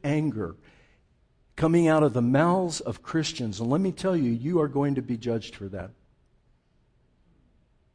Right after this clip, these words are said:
Whether you like it or not, God is gonna spank you and spank you good. I know because he's already spanked me. So I'm here to tell you that it was no fun.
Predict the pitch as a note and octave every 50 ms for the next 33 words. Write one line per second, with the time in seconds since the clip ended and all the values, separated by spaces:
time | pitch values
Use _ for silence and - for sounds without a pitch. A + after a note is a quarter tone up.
0 | _ _ _ _ _ _ _ _ _ _ _ - A#2+ B2 A#2+ B2 E3 A3+ A3+ F3+
1 | E3 D#3+ D#3 D#3 - D#3 C#3+ C#3 B2+ B2 A2 G#2 F2+ E2+ - A#2 G#2+ C3+ D3 D#3
2 | D#3 D3 A#2 A2+ C3+ A2+ G#2+ G2 - - - - C#3 C#3+ D3 C#3 C#3+ - D#3 C#3+
3 | A#2 G2+ - - - B2+ A#2+ A2 - - A#2+ G#2 G2+ G2+ F#2 D#2+ - - _ _
4 | _ _ _ _ _ _ _ _ _ _ _ _ _ _ _ _ - B2 E3 F#3+
5 | D3 C3 D3 F#3 D#3 B2 A#2 C3 A#2+ - C3+ A#2+ G2 G2 G2 A2 D3 D#3+ D3 C#3+
6 | D3 C#3 A#2+ A2 - - A#2+ A#2 A#2 A#2 - - D3 F#3+ - - - _ _ _
7 | _ _ _ _ _ _ _ _ _ _ _ _ _ - - - A#2 B2+ F#3 F#3
8 | C#3 C#3 C3+ A#2+ B2 - - D3+ F3 F#3 C#3 A2+ G2 F#2+ G#2+ - _ _ _ _
9 | _ _ _ - A#2+ A2+ B2 B2 C3 B2 B2+ D#3+ D#3+ D3+ - - A2+ F#2 D#2+ D#2